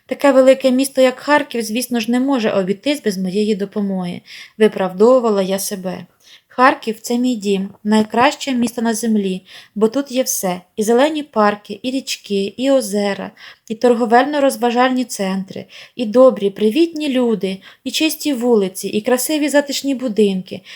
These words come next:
і багато церков. Було все, аж до того дня, коли почався жах під назвою війна.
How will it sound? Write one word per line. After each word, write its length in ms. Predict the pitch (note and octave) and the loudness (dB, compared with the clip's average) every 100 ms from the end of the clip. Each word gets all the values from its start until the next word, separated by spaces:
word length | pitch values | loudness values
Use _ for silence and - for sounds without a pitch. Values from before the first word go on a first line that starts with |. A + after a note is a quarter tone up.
| - | -14
і 80 | - | -4
багато 380 | A3+ C4 D#4+ D#4+ | 0 2 2 0
церков. 580 | D4 D4 C#4 A3 F#3 F3 _ _ _ _ _ | -8 -8 -6 -4 -4 -6 _ _ _ _ _
Було 280 | G#3 A3+ C#4+ | -6 0 0
все, 420 | D#4 - G3 E3+ F3 _ - _ | 0 -2 -4 -6 -10 _ -20 _
аж 180 | A3+ F#3+ | -2 0
до 100 | A#3 | -2
того 340 | A#3 A3+ G3+ | 0 2 2
дня, 460 | F#3 G3 A3+ C#4 C#4 _ _ | 0 2 2 0 -4 _ _
коли 220 | - A#3 | 2 2
почався 560 | A3 G#3+ - A3 - F#3 | 2 -2 -2 -4 -4 -8
жах 360 | F3+ A3 C4+ - | -2 0 -2 -4
під 220 | - F#3+ | -6 -4
назвою 580 | F#3 F#3 F#3+ G3 G3+ G3+ | -2 -2 -4 -6 -4 -2
війна. 480 | G#3+ G#3 F#3+ E3+ | -2 0 -4 -6